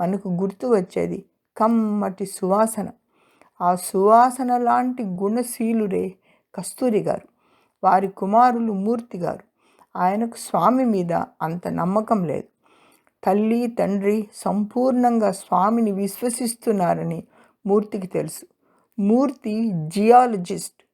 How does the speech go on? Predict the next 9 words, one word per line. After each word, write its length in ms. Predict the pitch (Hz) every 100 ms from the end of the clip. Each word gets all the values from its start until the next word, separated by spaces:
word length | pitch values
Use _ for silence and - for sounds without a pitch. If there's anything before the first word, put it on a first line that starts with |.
| _ _ _ -
భూగర్భ 960 | 175 - 240 254 214 180 202 190 180 226
శాస్త్ర 640 | 208 - 180 220 233 - 202
పరిశోధన 760 | - 190 202 262 262 247 208
కోసం 540 | 190 175 165 160 170 180 _ _ _ _ -
సర్వే 500 | - 190 214 269 262 214
చేయటానికి 720 | 190 196 170 165 170 165 180 _ _ _ 190
అటవీ 340 | 202 233 269
ప్రాంతాలకు 720 | 254 214 180 185 180 175 220 180
వెళుతుంటాడు. 640 | 160 165 165 165 - -